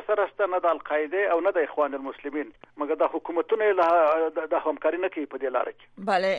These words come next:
Speaker 2: یعنی حکومت به وروسته تر دې دغه نورې خیریه مؤسسې چې دې ډلو سره مرسته کوي، فکر کوئ کوم اقدام به وکړي د دوی په وړاندې؟
Speaker 1: کړی دی، اوس هم. دا په عربستان سعودي کې هم دولت امارات او قطر هم په دې کې ډېر سخت، سخت بندیزونه لګ-،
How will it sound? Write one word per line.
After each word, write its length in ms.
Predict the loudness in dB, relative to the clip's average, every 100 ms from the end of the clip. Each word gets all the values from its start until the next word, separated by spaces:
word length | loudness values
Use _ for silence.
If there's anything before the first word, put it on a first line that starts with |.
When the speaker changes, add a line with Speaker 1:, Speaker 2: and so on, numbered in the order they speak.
| -2
Speaker 2:
یعنی 200 | -2 -2 -2
حکومت 380 | -4 -4 -4 -4
به 100 | -6
وروسته 320 | -4 -4 0
تر 120 | 0 0
دې 500 | -2 0 -2 -4 -4 0 0
دغه 260 | 2 0 0
نورې 340 | 0 0 0
خیریه 340 | -2 0 0 0
مؤسسې 380 | -2 -6 -6 -6
چې 80 | -4
دې 80 | -4 0
ډلو 220 | 0 0 -2
سره 180 | -4 -2
مرسته 280 | -4 -4 -6
کوي، 160 | -8 -8
فکر 200 | -12 -6
کوئ 240 | -4 -4 -6
کوم 160 | -6 -8
اقدام 240 | -4 -4 -2
به 80 | -4
وکړي 160 | -6 -10
د 160 | -10
دوی 100 | -8 -8
په 80 | -8
وړاندې؟ 360 | -8 -12 -16 -20 _ _ 2
Speaker 1:
کړی 260 | 4 4
دی، 80 | 0 -4
اوس 120 | -2
هم. 100 | -4 -6 _ _ -2
دا 60 | 2
په 80 | 2
عربستان 340 | 2 0 -2 -2
سعودي 240 | -6 -6 -6
کې 100 | -4
هم 80 | -2
دولت 280 | 0 0 -2
امارات 340 | 0 2 2 0
او 40 | -4
قطر 260 | 0 0 0
هم 80 | -2
په 80 |
دې 120 | -4 -4
کې 80 | -2
ډېر 100 | -2 -2
سخت، 140 | -8 -12 -6 -4
سخت 240 | -4 -2
بندیزونه 420 | -4 -4 -2 0 2
لګ-، 440 | 2 2 -2 -4